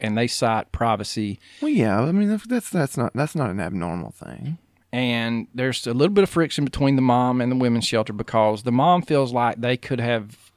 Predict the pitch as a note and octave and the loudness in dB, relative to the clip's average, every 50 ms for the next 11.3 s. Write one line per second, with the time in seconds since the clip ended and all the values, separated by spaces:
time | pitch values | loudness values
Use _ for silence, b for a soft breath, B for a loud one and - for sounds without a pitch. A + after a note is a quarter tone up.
0 | _ _ _ _ _ - C3+ C#3 D3+ D3+ D3 - - - - C3+ C3 B2+ B2 B2 | _ _ _ _ _ -2 0 0 0 0 -4 -6 -6 -2 0 0 2 2 0 -2
1 | A2+ - - A2+ G#2+ - - - B2+ B2 A#2+ A#2 A#2 A2 - - - - C#3+ C#3 | -4 -4 -4 -4 -2 -2 0 2 2 4 4 2 2 0 -2 -6 -6 -4 -4 -4
2 | - - B2 A2 - - - C3 B2+ B2 B2 A#2+ A#2 A2+ A2 A2 C3+ D3 C#3 B2 | 0 -2 -2 -2 -2 -2 0 0 2 2 2 0 0 -2 -2 -2 -2 0 0 0
3 | A#2 A2+ A2 G#2+ b b b b b b b b - A#2+ C3 C3 B2 - - A#2 | 0 -2 -2 -4 b b b b b b b b 2 4 4 4 4 2 -2 -4
4 | - - - B2 B2 A2+ A2 A#2+ A#2+ A#2 A2+ A2 G#2+ A#2+ A#2+ B2 B2+ B2 - - | -2 0 2 2 2 2 2 2 2 2 2 2 2 4 4 4 4 4 2 0
5 | A#2+ G#2+ A2 G#2+ G2 G2 D#2+ F#2 F#2 C3+ B2+ C3 C3 C3 B2+ B2+ B2+ A2+ - - | 2 4 4 4 2 0 -4 -2 0 2 4 4 4 4 4 2 2 0 -2 -4
6 | A2+ G#2 G2+ F2+ F#2 - - - - _ _ _ _ _ _ _ _ _ _ _ | -2 -2 -2 -4 -6 -8 -12 -16 -20 _ _ _ _ _ _ _ _ _ _ _
7 | - A#2+ A2 G2+ G2 F2+ E2+ F2 F2+ - _ _ _ _ _ _ _ _ _ _ | 0 2 2 2 0 -2 -4 -6 -8 -10 _ _ _ _ _ _ _ _ _ _
8 | _ _ _ _ _ _ _ _ _ - - A#2+ B2 B2 A#2+ B2 A#2 G2 F#2+ F#2+ | _ _ _ _ _ _ _ _ _ -6 -2 0 0 0 2 0 -2 -2 -2 2
9 | A#2 D3+ D#3+ - E3 D3 C3 - C#3 B2+ B2 C#3 A#2 B2 B2 A#2+ - - A#2+ A#2+ | 4 4 4 6 4 4 4 4 2 2 2 2 4 4 4 2 2 4 4 4
10 | A#2+ A#2+ A#2 A#2+ A#2 A2+ A2 - - G2+ - - - A#2 A#2 A#2 A#2 A2+ A2 - | 6 4 4 4 2 0 0 -2 -4 -4 -2 0 2 4 4 6 6 4 2 0
11 | - - G2+ F2+ F2+ F#2 | -4 -8 -8 -10 -10 -14